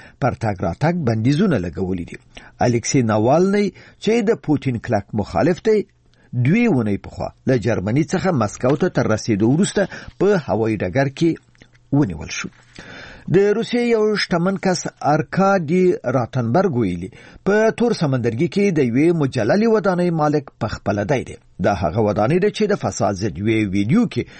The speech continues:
د پوتین ماڼۍ بلل شوې وه. راتنبرګ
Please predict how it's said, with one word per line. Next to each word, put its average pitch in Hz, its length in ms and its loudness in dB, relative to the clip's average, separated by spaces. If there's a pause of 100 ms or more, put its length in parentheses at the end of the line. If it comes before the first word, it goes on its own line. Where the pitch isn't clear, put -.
(140)
د 226 260 2
پوتین 151 460 -4
ماڼۍ 117 360 -2
بلل 82 300 -4
شوې 92 240 -6
وه. - 80 -16 (520)
راتنبرګ 139 520 0